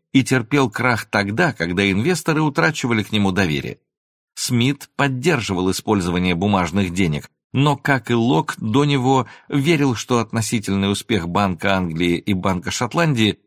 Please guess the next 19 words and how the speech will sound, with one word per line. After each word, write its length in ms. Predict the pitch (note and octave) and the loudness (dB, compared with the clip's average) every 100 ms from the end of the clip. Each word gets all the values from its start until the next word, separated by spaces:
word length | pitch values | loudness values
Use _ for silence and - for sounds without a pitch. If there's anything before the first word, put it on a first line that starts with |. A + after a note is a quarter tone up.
| _ | _
был 240 | - D#3+ F3 | -2 2 2
обусловлен 600 | D#3+ D3+ D#3 D3 C3+ B2+ | 2 0 2 2 2 0
тем, 240 | - D3+ | 0 0
что 180 | - C3+ | 0 0
они 240 | D3 C3 | 2 2
крепко 560 | B2 - C#3 D#3+ - D#3+ | -2 0 2 2 -2 -2
привязали 560 | D3+ C#3 C3+ A2 F#2 E2 | 2 2 2 2 2 2
бумажные 680 | E2+ G2 F2 G#2 A2 D3+ D#3 | 0 0 2 0 0 0 0
деньги 500 | B2 D3+ D#3 D3 - - | 2 2 2 0 -2 -8
к 40 | |
драгоценным 760 | C3+ C#3+ C#3 A#2+ G#2+ B2 G2+ G2+ | -2 2 2 2 2 0 2 2
металлам. 580 | G#2 G#2 - C#2 C2 - _ _ _ _ _ _ _ _ - | 2 0 -2 -4 -6 -10 _ _ _ _ _ _ _ _ -2
Эта 320 | G#2 G2+ F#2+ | 0 2 0
идея 320 | F2+ B2+ G2+ | 2 0 0
получила 500 | E2+ F#2 - A2+ F#2+ | 0 -2 -2 -2 -2
такое 360 | E2+ - A2 G2 | -4 -4 -2 0
распространение 840 | F#2+ - G2 G2+ G#2 G#2+ G2 F#2 | -2 -4 -4 -2 0 0 0 -2
среди 400 | - G2 F2 F#2 | -2 -4 -2 -2
экономистов, 680 | E2+ F#2+ F2+ A#2+ C#3+ E3+ C#3 | 0 0 0 0 0 -2 -4